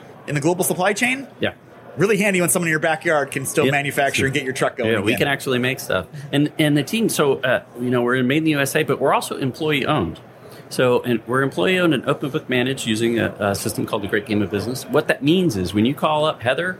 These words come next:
Speaker 2: who's in customer service, or you talk to Dee, who's in technical support, you're talking to the guy who owns the company.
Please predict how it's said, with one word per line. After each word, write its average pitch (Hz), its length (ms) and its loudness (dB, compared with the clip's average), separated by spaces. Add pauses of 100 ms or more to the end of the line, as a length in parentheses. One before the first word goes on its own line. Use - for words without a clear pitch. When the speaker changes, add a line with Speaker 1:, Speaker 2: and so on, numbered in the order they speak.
(140)
Speaker 2:
who's 117 140 -2
in 107 100 0
customer 135 340 -2
service, 180 380 -2
or 127 80 -2
you 104 80 0
talk - 220 -6
to 117 180 -2 (280)
Dee, 143 280 4
who's 127 240 0
in 113 60 2
technical 160 400 -6
support, 165 480 -6
you're 123 100 -2
talking 196 240 0
to 190 60 0
the 151 80 -2
guy 147 140 2
who - 120 -2
owns 143 260 2
the - 80 -4
company. - 420 -4